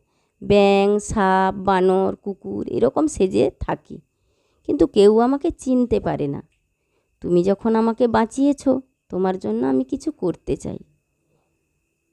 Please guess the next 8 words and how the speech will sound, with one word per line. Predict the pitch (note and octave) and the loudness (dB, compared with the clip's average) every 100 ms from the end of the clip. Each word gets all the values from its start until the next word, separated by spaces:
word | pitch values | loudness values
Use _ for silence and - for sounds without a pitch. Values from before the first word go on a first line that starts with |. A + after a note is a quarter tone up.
| _ _ _ - | _ _ _ -2
খোঁড়া | C4+ C#4 C#4+ | 4 4 4
বলল, | D4 C#4 | 2 4
"এই | B3+ B3 | 4 2
তো | A#3+ C#4 | 0 -2
আমাকে | C#4+ C#4 | -2 -2
যুবকে | B3+ A#3+ A#3 A#3+ C4+ | -4 -2 -2 0 0
পরিণত | C4 B3+ C4 C4 C#4 | 0 0 0 0 -2
করলে, | C#4 C#4+ D4 G#3+ | 0 0 2 -2